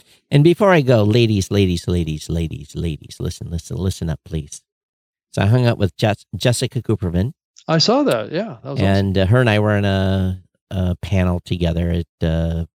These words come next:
Speaker 1: Dragon Con.
Speaker 2: Mm-hmm.
Speaker 1: And, uh, buy your tickets to go to She Podcast, go to Phoenix, support
Speaker 2: Mm-hmm.
Speaker 1: Jessica, Elsie, and the rest of the crew.
Speaker 2: Right.
Speaker 1: Please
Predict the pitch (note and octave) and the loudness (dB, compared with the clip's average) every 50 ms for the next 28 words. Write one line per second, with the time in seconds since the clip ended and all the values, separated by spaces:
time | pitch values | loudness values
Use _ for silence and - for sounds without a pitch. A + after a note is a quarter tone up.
0 | _ - G2 F2 E2+ D#2+ D#2+ D#2 D#2 - - D2+ C#2+ D2 E2+ A#2+ - _ _ _ | _ -4 -2 -2 -2 -2 -4 -8 -8 -8 -6 -6 -4 -4 -6 -8 -10 _ _ _
1 | _ _ _ _ _ _ _ _ C#3+ A#2+ A#2 F#2 G2 G2 G2 G2 G2+ G2+ F#2+ - | _ _ _ _ _ _ _ _ -14 -6 -2 0 2 4 4 4 4 2 2 2
2 | G#2 G2+ G2+ F#2+ F#2 F#2 F2+ F2+ F#2 F2+ - _ _ _ _ _ _ _ _ _ | 2 4 4 6 6 6 6 4 4 2 -2 _ _ _ _ _ _ _ _ _
3 | _ _ _ _ _ _ _ - - - - E2+ F#2 G#2+ B2+ C#3 C#3 - - G2 | _ _ _ _ _ _ _ -14 -6 -2 0 2 2 4 2 2 0 0 -2 -2
4 | E2+ - E2+ D#2+ - - - - - F2 E2+ F#2 G2 - - F2 D#2 - - D#2+ | -2 -2 -4 -6 -6 -8 -14 -8 -4 -2 -2 0 -2 -2 -2 -4 -4 -2 -2 -4
5 | D2+ - _ - D#2 D#2+ F2+ G2+ - - - _ _ _ _ - F#2 F2+ F#2+ A#2 | -4 -4 _ -8 -6 -6 -6 -8 -10 -12 -20 _ _ _ _ -2 0 0 2 0
6 | A#2+ - - A2 F#2 F2 F2 F#2 F#2+ _ - - - - _ _ _ _ _ _ | 0 0 0 -2 0 0 0 -2 -4 _ -12 -20 -20 -20 _ _ _ _ _ _
7 | - - - - - - G#2 C3 F#2 D#3 F3 G2 G2 G#2 - A2 - - B2 A#2 | -12 -10 -10 -6 -4 -2 -4 -2 -2 -2 0 0 0 0 -2 -4 -4 0 2 2
8 | A#2 A#2 A2+ A2+ A2 G#2+ G#2+ - - - G2 G2+ G2+ - - A2 A2 G#2+ G#2 G2 | 4 4 4 2 2 0 0 -2 -4 -2 -2 -2 -2 -2 -2 -2 -2 0 0 2
9 | F#2+ F#2 F#2 - - - - - - - F#2 F2+ E2+ E2 F2+ G2+ - _ _ _ | 2 0 0 -2 -4 -6 -6 -6 -4 -2 0 0 0 0 -2 -4 -8 _ _ _
10 | _ _ _ _ _ _ _ _ _ - C3 B2+ - - _ - - A#2+ A2+ A#2 | _ _ _ _ _ _ _ _ _ -12 -12 -12 -12 -12 _ -6 -2 0 2 2
11 | A2+ A#2 B2 C3 C3 C3+ C3+ C3 C3 - - - _ | 4 4 4 4 4 2 2 -2 -4 -10 -18 -20 _